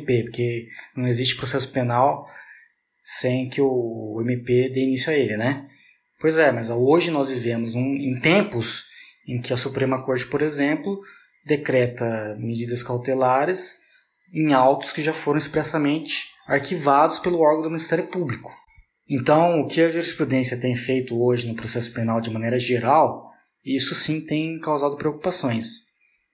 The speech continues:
né? Muito se diz sobre o papel do legislador, mas hoje estou mais preocupado com o que o judiciário tem feito.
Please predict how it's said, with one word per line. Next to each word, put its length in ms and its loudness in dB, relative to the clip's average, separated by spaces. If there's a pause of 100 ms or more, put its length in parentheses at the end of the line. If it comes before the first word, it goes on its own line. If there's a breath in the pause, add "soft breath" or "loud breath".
(140)
né? 140 -2
Muito 260 0
se 140 -2
diz 300 -2
sobre 600 -2
o 40 -8
papel 460 0
do 180 -4
legislador, 800 0 (420 soft breath)
mas 300 -4
hoje 260 0
estou 220 -4
mais 200 2
preocupado 720 -2
com 400 -12 (600 soft breath)
o 100 -6
que 200 -6
o 200 -4
judiciário 580 0
tem 140 -4
feito. 380 -6